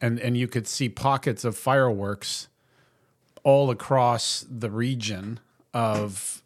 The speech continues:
of people doing fireworks. And we were doing this progressive supper where you'd go and have some, you know, a food item in one place, and then you'd walk four kilometers or whatever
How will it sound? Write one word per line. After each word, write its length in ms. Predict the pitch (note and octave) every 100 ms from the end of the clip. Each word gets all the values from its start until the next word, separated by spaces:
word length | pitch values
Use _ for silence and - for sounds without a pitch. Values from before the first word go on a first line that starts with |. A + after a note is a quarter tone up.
| _
of 440 | - G#2 G2 G#2 -
people 300 | - B2 -
doing 280 | G#2 A#2 G#2
fireworks. 680 | F#2+ D3 D#3 G#2 G2+ A2+ -
And 120 | A#2+
we 140 | A#2 C#3
were 320 | C#3+ C3 A2 - - - _ _ -
doing 220 | C3+ A#2+
this 120 | A2
progressive 480 | - A#2+ B2+ A2+ A#2+
supper 280 | - A#2+ A#2
where 80 |
you'd 180 | G#2+ G#2+
go 220 | G2+ A2+ A2+
and 200 | G#2+ G#2 -
have 240 | B2+ G2
some, 360 | - A#2 A2 G2+
you 100 | G#2+
know, 200 | G#2 G2+
a 100 | A#2+
food 240 | - B2+
item 260 | A#2 A2+ A2
in 120 | G#2+
one 160 | A2+ B2
place, 360 | - A#2 A2 -
and 80 |
then 100 | A2 G#2+
you'd 100 | G#2
walk 360 | A2 A2+ A2 _ _ _ _ -
four 340 | - - A2 G#2+
kilometers 640 | - A2+ A2 G#2+ G#2+ G2
or 40 | A2
whatever 460 | G#2+ G#2+ G#2 G2+